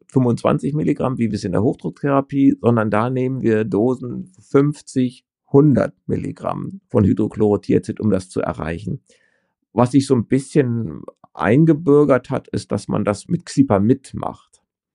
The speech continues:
Also die meisten Leute machen das heute mit Xipamid. Das gibt es in der Dosis von zehn, zwanzig, vierzig Milligramm. Und man würde in dieser Situation, in der man diese sequentielle Nephronblockade machen will,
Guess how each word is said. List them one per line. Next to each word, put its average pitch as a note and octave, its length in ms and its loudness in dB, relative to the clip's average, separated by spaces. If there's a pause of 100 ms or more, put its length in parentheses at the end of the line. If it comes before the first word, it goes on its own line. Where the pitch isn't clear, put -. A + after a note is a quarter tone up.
(180)
Also - 160 0
die G2+ 80 -4
meisten A#2 280 -2
Leute G2+ 220 0
machen F#2+ 220 -6
das G2 140 -6
heute F#2+ 180 -4
mit F2+ 180 -8
Xipamid. G#2 540 -4
Das G#2+ 140 -6
gibt - 180 -10
es - 80 -12
in F#2 80 -4
der F#2 120 0
Dosis G2+ 340 -2
von G#2 180 -6
zehn, G#2 240 -2
zwanzig, E2+ 340 -10
vierzig - 400 -12
Milligramm. A#2+ 500 -2 (440)
Und G#2 200 0
man F#2+ 180 0
würde F#2 440 2
in G2 120 -4
dieser F#2+ 300 2
Situation, A#2 680 -2
in G2+ 80 -4
der F#2+ 140 -2
man F#2+ 160 -4
diese F#2 240 -4
sequentielle G#2 680 -2
Nephronblockade F#2+ 840 -4
machen F#2 380 -10
will, - 180 -4